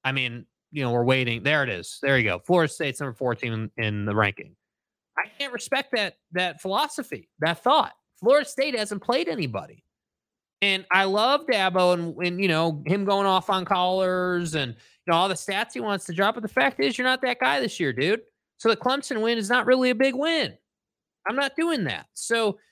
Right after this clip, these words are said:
to me, we're gonna sit here. We're gonna see Florida State and Michigan both be in the top four. And it, it,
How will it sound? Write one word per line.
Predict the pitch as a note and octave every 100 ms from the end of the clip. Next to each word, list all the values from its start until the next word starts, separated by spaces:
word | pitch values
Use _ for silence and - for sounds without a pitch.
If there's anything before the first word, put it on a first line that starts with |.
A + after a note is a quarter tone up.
| _ -
to | G#3
me, | A#3 D#4 C4 B3+ - _
we're | - G3 C4
gonna | C4+
sit | - B3+
here. | G#3 G#3+ B3 - _ _ _ _ _ _ _ _ _ _
We're | D#3 F#3+
gonna | A3+
see | G#3+ G#3+
Florida | - F#3+ G#3+
State | G#3 A3+ G#3
and | F#3
Michigan | F#3+ - D#3
both | C#3+ D#3+ E3
be | E3+
in |
the | D#3
top | F3 C#3+ -
four. | A#2 - _ _ _ _ _ _ _ _ _ _
And | E3 E3 D#3+ -
it, | E3+ E3+
it, | - D#3+